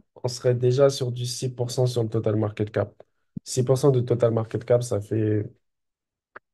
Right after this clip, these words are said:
ça fait, ouais, du soixante sur, euh, par crypto. Donc, euh, c'est énorme, énorme ce qu'on peut aller chercher. Euh, et en quatre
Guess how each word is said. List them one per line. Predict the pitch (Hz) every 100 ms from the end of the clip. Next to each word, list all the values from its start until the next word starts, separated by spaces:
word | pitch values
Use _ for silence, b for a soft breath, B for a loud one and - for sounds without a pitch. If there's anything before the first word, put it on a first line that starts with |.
| _ _ _ _ _ _ -
ça | -
fait, | - - -
ouais, | - - -
du | - -
soixante | - 123 101 - 135 131 123 -
sur, | - - - 123 113
euh, | 104 113 -
par | - 120
crypto. | - - 113 101 -
Donc, | 117 110
euh, | 104 - B B B _ -
c'est | - 117 -
énorme, | 127 117 107 - _ _
énorme | 151 123 120
ce | -
qu'on | 113
peut | 107
aller | 107
chercher. | 107 104 - 139 147 - _ _ _ _ _ _ _ 123
Euh, | 123 123 120 120 120 123 123 123 -
et | 135 131
en | 123 123 b _
quatre | - 135 131